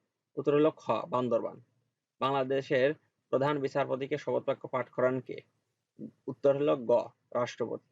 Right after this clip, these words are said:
বাংলাদেশের পূর্ব সীমারেখায় অবস্থিত? উত্তর হলো ঘ, ভারত ও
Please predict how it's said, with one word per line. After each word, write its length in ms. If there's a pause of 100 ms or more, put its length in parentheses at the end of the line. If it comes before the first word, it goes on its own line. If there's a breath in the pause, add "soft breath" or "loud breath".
(120)
বাংলাদেশের 440 (100)
পূর্ব 260 (560)
সীমারেখায় 680
অবস্থিত? 380 (280)
উত্তর 200
হলো 140 (140)
ঘ, 20 (500)
ভারত 320
ও 60